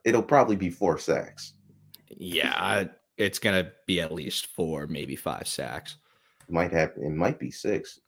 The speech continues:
Speaker 1: if a lineman gets injured.
Speaker 2: <laughs> Oh, man.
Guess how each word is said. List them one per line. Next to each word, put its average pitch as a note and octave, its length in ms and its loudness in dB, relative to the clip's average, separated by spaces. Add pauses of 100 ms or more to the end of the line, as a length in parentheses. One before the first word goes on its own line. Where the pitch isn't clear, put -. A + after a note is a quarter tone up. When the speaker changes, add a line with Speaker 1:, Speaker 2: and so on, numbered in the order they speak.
Speaker 1:
if G2 160 0
a F2+ 40 2
lineman F2 440 2
gets C#2+ 200 -6
injured. E2+ 360 -4 (800)
Speaker 2:
<laughs> - 120 0 (2250)
Oh, F#2 340 4
man. E2+ 440 -4